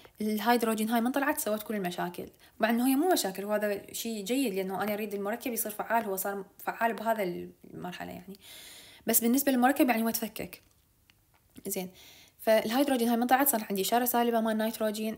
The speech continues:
إشارة سالبة هجمت على هاي الكربون، الكربون كسرت المركب من هنا. طلع لي، آه، نيتروجينتين و أو إتش و-، وكربونتين وكلور، اللي هو الداي أيزو هيدروكسيد هذا. زين، وطلع لي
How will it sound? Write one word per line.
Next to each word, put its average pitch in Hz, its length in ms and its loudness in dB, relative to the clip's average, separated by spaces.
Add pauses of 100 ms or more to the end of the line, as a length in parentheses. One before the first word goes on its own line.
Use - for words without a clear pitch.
(100)
إشارة 208 240 -2
سالبة 220 320 -2
هجمت 214 360 -2
على 208 100 2
هاي 214 120 0
الكربون، 214 320 -2
الكربون 202 380 -2
كسرت 233 300 -2
المركب 214 420 -2
من 208 160 -4
هنا. 208 280 -4 (680)
طلع 220 260 4
لي، 240 240 2 (300)
آه، 202 440 0
نيتروجينتين 208 880 -4
و 190 40 -6
أو 202 360 2
إتش - 320 -2
و-، 196 260 -4 (140)
وكربونتين 208 720 -2
وكلور، 202 360 -2 (800)
اللي 202 120 -6
هو 202 140 -2
الداي 202 280 2
أيزو 202 140 -2
هيدروكسيد 196 640 -4
هذا. 196 280 -4 (600)
زين، 214 200 -6
وطلع 226 360 0
لي 294 360 2